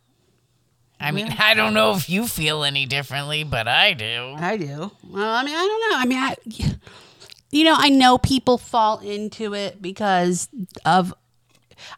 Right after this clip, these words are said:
Speaker 2: I don't think anybody sets out in life to be a prostitute.
Speaker 1: No, God, no.
Speaker 2: You know, but I, I, so I think you either come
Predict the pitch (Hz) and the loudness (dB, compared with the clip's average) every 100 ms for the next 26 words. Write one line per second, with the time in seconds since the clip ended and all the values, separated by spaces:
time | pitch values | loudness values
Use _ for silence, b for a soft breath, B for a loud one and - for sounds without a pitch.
0 | - 381 523 440 247 269 226 240 214 - | 2 4 4 4 4 4 6 6 6 4
1 | 202 190 196 180 151 185 170 175 - 180 | 2 2 4 4 4 2 2 0 -2 0
2 | 160 156 139 127 139 - - - _ - | 0 -2 -6 -8 -10 -12 -14 -18 _ -20
3 | - - _ - 466 480 151 147 147 143 | -20 -20 _ 2 4 6 4 2 -2 -4
4 | 147 185 117 107 110 107 117 120 _ _ | 0 0 -2 -6 -6 -6 -12 -16 _ _
5 | _ _ - 226 202 175 165 - 190 220 | _ _ -8 -2 0 -2 -8 -14 -20 -14
6 | - 294 285 269 - _ _ - - 269 | 0 2 4 2 -6 _ _ -12 -4 0
7 | 269 277 262 - 247 247 302 277 254 247 | 4 4 2 4 4 4 2 2 2 2
8 | 233 233 226 - - 240 240 233 | 2 2 2 0 -2 0 0 -2